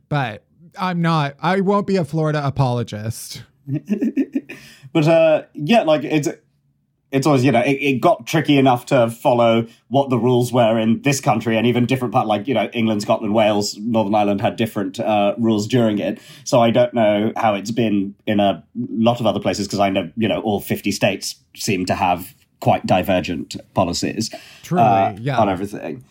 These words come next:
Speaker 2: But, yeah, it, it was just that period from sort of March twenty twenty where everything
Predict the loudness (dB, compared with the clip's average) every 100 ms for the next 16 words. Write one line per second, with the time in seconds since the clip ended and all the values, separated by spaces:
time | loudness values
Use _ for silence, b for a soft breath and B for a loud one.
0 | _ _ -10 0 4 4 0 -10 b b
1 | _ 2 2 2 -2 0 0 0 -2 0
2 | 2 2 0 -18 -18 -4 0 2 2 0
3 | -2 0 2 2 0 -4 -8 -2 -2 -4
4 | _ _ _ _ _ 2 2 2 0 -2
5 | 0 0 0 4 2 2 4 4 4 0
6 | -2 0 0 -2 -4 -4 -4